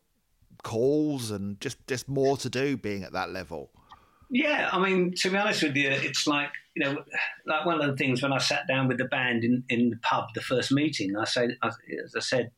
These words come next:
Speaker 2: i-, is that when you start, it's, it's you five members and me, right? And as you grow,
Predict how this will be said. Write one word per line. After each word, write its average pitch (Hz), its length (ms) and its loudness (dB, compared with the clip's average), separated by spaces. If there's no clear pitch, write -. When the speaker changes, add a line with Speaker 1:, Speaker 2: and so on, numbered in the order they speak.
Speaker 2:
i-, 117 260 -2
is 107 240 -2
that 113 200 0
when 147 120 2
you 151 100 4
start, 127 600 0
it's, - 500 -4
it's 131 240 -4
you 135 160 4
five 120 360 0
members 101 600 0
and 113 160 2
me, 107 420 -2
right? 67 280 -4
And 110 360 0
as 139 200 0
you 127 120 4
grow, 123 680 2